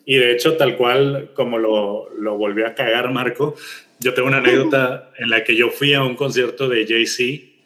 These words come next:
eh, meses después de, del fallecimiento de Chester, y me impresionó y me quedó mucho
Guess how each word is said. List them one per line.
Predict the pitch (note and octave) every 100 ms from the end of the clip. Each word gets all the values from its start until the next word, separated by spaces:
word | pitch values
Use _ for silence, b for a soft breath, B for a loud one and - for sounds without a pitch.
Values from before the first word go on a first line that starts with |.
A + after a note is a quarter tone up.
| _ _ _ _ _ A#2
eh, | A2 A2 G#2 G#2 - -
meses | B2 A#2 - D3
después | B2+ - B2+ A#2 B2+ C3
de, | C3 A2 G#2+
del | G#2+ A2
fallecimiento | A2+ A2+ A2 A2 A2 G#2+ C3+
de | B2+
Chester, | - A#2 G#2+ D3 D#3 - _ _ _ _ _ _ _ -
y | A#2+ A#2+ A2+ A2+ A2+ A2 -
me | C#3 A#2+
impresionó | G#2+ A#2 A2+ G#2+ A2
y |
me | C#3+ D3
quedó | A#2+ B2
mucho | B2 A#2+ D3 C3+ B2 G#2 G2+ G#2+